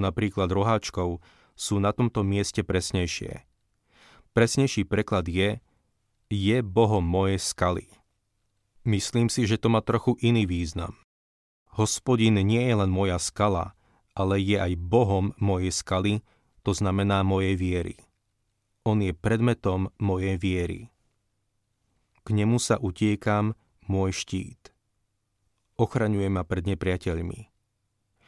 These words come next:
Roh mojej spásy. Naňho sa spolieham ohľadne môjho spasenia. Moja pevnosť. Znovu, v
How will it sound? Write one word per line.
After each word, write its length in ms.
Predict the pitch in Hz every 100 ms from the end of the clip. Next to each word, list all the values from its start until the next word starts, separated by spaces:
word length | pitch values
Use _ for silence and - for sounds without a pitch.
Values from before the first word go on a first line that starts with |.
| - - - -
Roh 220 | 110 131 -
mojej 320 | 113 117 117
spásy. 600 | - 110 101 104 - 90 95 _ _ _ _ _ _ 104
Naňho 400 | 98 104 110 110
sa 160 | -
spolieham 800 | 92 - 98 101 98 104 104 -
ohľadne 400 | 101 98 104 95
môjho 320 | 90 90 95
spasenia. 720 | 92 - 87 - 85 - 107 - _ _ _ _ _ _ _ _ _ _ _ -
Moja 400 | 98 104 101 -
pevnosť. 720 | 104 90 80 - - - - _ _ _ _ _ - - - 101
Znovu, 480 | 120 120 95 -
v 80 | -